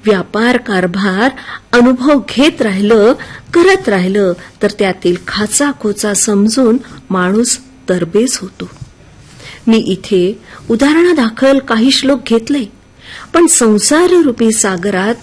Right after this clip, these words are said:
तरुण जाण्यासाठी दासबोध नक्कीच सुकाणूचं काम करतो. स्वतः संन्यस्त राहून स्वामींनी सगळ्या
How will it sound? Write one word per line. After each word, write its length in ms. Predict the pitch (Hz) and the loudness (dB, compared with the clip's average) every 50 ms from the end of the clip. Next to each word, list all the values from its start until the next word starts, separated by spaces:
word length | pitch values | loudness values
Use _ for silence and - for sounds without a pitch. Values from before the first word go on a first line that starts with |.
| - - | -2 0
तरुण 400 | 226 226 226 277 320 311 285 269 | 2 4 4 4 4 4 4 4
जाण्यासाठी 920 | 233 220 196 190 196 214 214 202 - 214 202 - - 214 185 185 226 240 - - - - - - - | 2 0 -2 -2 0 0 0 -2 -2 -6 -6 -4 -2 -2 -2 0 -2 -4 -6 -12 -20 -20 -18 -14 -8
दासबोध 600 | 180 262 381 - - - - - 226 214 190 190 190 - - - - - _ - | -4 -2 -2 -2 -2 -4 -2 0 0 0 0 -2 -6 -12 -20 -20 -20 -10 _ 0
नक्कीच 640 | 226 226 220 226 - - 285 277 277 - - - - - - | 0 0 0 -2 -4 0 2 2 2 0 -2 -6 -8 -8 -8
सुकाणूचं 580 | - - 196 - - 202 196 214 220 220 247 233 | -6 -6 -6 -6 -6 -2 -2 -2 -2 -2 -4 -4
काम 300 | 233 - 170 175 196 220 | -4 -4 -4 -4 -4 -4
करतो. 460 | 220 - 202 185 - - 180 - - - - _ _ - - - - - - - - - - | -4 -6 -8 -8 -10 -12 -14 -14 -16 -18 -20 _ _ -20 -20 -20 -20 -20 -20 -20 -20 -12 -8
स्वतः 520 | - - 180 160 165 - 190 190 208 233 240 | -4 -4 -4 -4 -4 -6 -6 -2 -2 0 0
संन्यस्त 580 | - - 214 190 180 196 240 262 262 - - | 0 0 0 0 2 2 2 2 2 0 0
राहून 460 | 269 247 220 208 202 202 247 262 233 214 - - - - _ _ - - - - - - - - - - - - - - - - - - - | 0 0 0 0 0 2 2 2 2 0 -2 -10 -20 -20 _ _ -20 -20 -20 -20 -20 -20 -20 -20 -20 -20 -20 -20 -20 -20 -20 -20 -14 -10 -4
स्वामींनी 800 | - 277 277 262 254 262 311 330 311 294 269 240 226 202 190 | 0 2 2 4 6 6 6 6 6 6 4 4 2 2 0
सगळ्या 540 | - - - 208 180 180 220 247 254 247 | -2 -2 -2 0 0 2 2 2 2 2